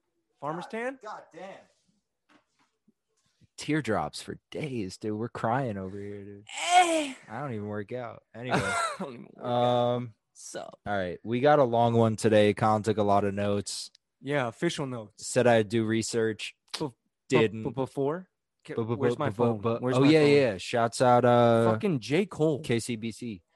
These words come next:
Speaker 2: Oh, yeah, dude. Fuck.
Speaker 1: Fucking J. Cole.
Speaker 2: It was my idea to do this, and I forgot. Dude, J. Cole's new album.
Speaker 1: Oh, my God.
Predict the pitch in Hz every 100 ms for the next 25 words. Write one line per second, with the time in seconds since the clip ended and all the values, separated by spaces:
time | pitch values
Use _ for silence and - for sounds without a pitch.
0 | _ _ - 170 196 156 101 87 _ _
1 | 170 226 240 165 104 - 139 170 202 -
2 | _ _ 165 196 233 277 262 175 180 214
3 | - - 220 175 170 143 143 151 170 143
4 | 165 147 120 165 156 123 - 135 127 131
5 | 127 139 98 - 143 127 90 - 131 143
6 | 156 156 147 151 135 127 123 123 123 147
7 | 131 113 110 123 120 113